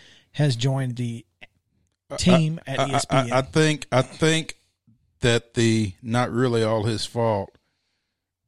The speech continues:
Speaker 2: really needs to be stressed.
Speaker 1: Yeah, I, I mean, don't get me wrong, it's injuries stink,
Speaker 2: He had, he,
Speaker 1: and
Speaker 2: he had help.
Speaker 1: Yeah, <laughs> a lot of help not being very,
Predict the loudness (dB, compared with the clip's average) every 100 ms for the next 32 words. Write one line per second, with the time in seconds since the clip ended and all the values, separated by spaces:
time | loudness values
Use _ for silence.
0 | _ -4 0 2 2 0 -2 -4 -6 -4
1 | -4 -4 -4 -2 -4 -6 -8 -16 _ _
2 | _ _ _ -20 -12 -2 2 2 0 -8
3 | _ -8 -4 -2 -2 -2 -4 -8 -8 -4
4 | -4 -4 -6 -6 -6 -8 -8 -8 -10 -12
5 | _ _ _ _ _ _ _ _ _ _
6 | _ _ _ _ _ _ -4 -2 -2 -4
7 | -4 -4 -4 0 2 4 6 4 4 4
8 | 4 2 -2 2 4 4 4 2 0 -4
9 | -18 _ 2 4 4 0 0 4 4 2
10 | 0 2 2 4 4 2 0 -2 -6 -6
11 | -4 -2 -2 -2 -2 -2